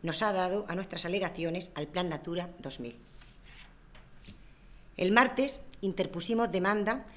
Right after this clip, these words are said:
ante la Sala de lo Contencioso Administrativo de Murcia contra el acuerdo de pleno de treinta y uno de mayo en el que P P y pesoe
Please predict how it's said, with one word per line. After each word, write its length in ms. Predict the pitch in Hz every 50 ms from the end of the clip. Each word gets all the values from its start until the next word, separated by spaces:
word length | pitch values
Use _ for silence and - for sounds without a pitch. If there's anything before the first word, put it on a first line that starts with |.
| - -
ante 240 | - 175 170 170 180
la 140 | 165 156 156
Sala 260 | - - 220 202 185
de 80 | 170 151
lo 120 | 151 151
Contencioso 540 | - 160 147 - 156 143 - 190 208 202 -
Administrativo 640 | 170 160 156 156 151 151 - 151 143 - 202 185 190
de 120 | 196 208
Murcia 420 | 202 170 156 - - 196 185 190 - - - - -
contra 260 | - 190 175 175 185
el 80 | 180 165
acuerdo 400 | 160 156 - 208 214 202 185 180
de 100 | 202 226
pleno 360 | - - 170 175 170 175 185
de 120 | 180 160
treinta 320 | 156 - 165 151 143 151 143
y 100 | 147 175
uno 140 | 196 185
de 120 | 160 175 185
mayo 340 | 190 165 151 151 160 170 175 - - - - - -
en 100 | 165 160
el 160 | 147 143 -
que 100 | - 147
P 160 | - - 214
P 320 | 220 214 180 156 - - - -
y 100 | - 185
pesoe 500 | - 254 233 - - 190 170 170 175 175